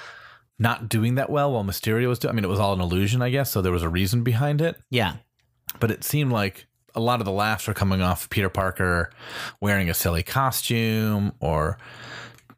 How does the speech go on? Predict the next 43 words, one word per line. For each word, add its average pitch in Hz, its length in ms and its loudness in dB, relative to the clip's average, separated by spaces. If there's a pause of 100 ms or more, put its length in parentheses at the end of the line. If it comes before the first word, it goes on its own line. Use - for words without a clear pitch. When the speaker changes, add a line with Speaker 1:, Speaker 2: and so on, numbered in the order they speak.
Speaker 1:
uh, 76 320 0 (340)
trying 117 460 0
to 113 100 -2
catch - 380 -2
up 107 260 0
and 92 100 -6
save, 107 320 2 (240)
you - 60 0
know, 95 120 4
he's 117 200 2
saving 110 300 0
buildings 98 360 0
and, 95 220 0
uh, 82 160 2
from - 140 -2
falling 95 340 0
and 87 60 0
stuff - 260 -2
like 92 160 -2
that. 87 380 0
But - 260 -2 (260)
I - 60 -2
wanted 147 260 0
more 104 200 0
Spider-Man 98 480 0
making 90 400 2
jokes 82 400 0
versus, 95 340 0
like, 90 220 -2
being 101 280 2
the 123 80 0
joke. 139 400 -2 (200)
But - 80 -14 (180)
it 120 120 -4
Speaker 2:
Yeah. 190 40 2
Speaker 1:
was 185 140 0
all 180 320 0 (180)
okay. 101 520 0 (340)
But 120 100 0
I 165 60 2
thought - 240 0
once 104 340 0
the 95 460 2